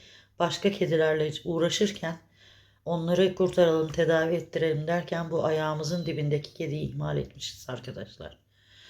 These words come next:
Bunu resmen Allah korumuş arkadaşlar. Ve bu kedi yani gerçekten hani mucize. İki gözü de görmüyor arkadaşlar.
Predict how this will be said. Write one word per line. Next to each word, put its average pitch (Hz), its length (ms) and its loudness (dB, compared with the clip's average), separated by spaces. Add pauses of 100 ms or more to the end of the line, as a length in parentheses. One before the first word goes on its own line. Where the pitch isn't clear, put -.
(240)
Bunu 185 200 4
resmen 175 380 6
Allah 160 380 -4
korumuş 156 720 -4
arkadaşlar. 151 800 -6 (1040)
Ve 202 120 4
bu 214 60 2
kedi 214 240 6
yani 208 420 6 (320)
gerçekten 208 560 2
hani 196 180 4
mucize. 190 600 0
İki 185 280 0
gözü 208 320 4
de 214 100 8
görmüyor 190 480 6
arkadaşlar. 170 720 -4